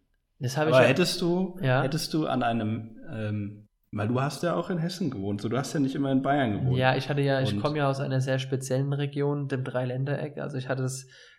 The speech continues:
Speaker 1: eine halbe, dreiviertel Stunde nach Baden-Württemberg und eine halbe, dreiviertel Stunde nach Hessen von meinem Heimatort
Speaker 2: Ja.
Speaker 1: aus.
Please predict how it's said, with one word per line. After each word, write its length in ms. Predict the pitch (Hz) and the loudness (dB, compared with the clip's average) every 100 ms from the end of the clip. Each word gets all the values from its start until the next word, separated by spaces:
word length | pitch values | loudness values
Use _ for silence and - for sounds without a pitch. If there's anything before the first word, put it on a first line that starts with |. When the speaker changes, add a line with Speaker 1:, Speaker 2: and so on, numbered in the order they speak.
| _ | _
Speaker 1:
eine 220 | 139 131 | -2 2
halbe, 260 | 139 147 147 | 4 6 4
dreiviertel 500 | 139 131 135 135 135 | 2 2 2 2 0
Stunde 440 | 135 143 139 135 131 | 0 0 0 2 2
nach 200 | 127 - | 0 0
Baden-Württemberg 880 | - 123 123 160 180 180 165 170 - | -2 -2 -2 -2 0 0 0 -4 -8
und 120 | 147 | -4
eine 140 | 135 | 0
halbe, 580 | 131 127 131 139 - - - | 2 2 0 -2 -6 -12 -6
dreiviertel 400 | 135 131 131 131 | -4 -2 -2 -4
Stunde 240 | - 131 | -4 -4
nach 260 | 127 123 - | -4 -6 -6
Hessen 420 | 131 131 123 - _ _ | -4 -4 -8 -12 _ _
von 80 | 139 | -6
meinem 200 | 131 120 | -4 -2
Heimatort 480 | 123 123 127 - 131 | -2 -2 -4 -6 -8
Speaker 2:
Ja. 60 | |
Speaker 1:
aus. 400 | - 135 135 - | -6 -6 -6 -12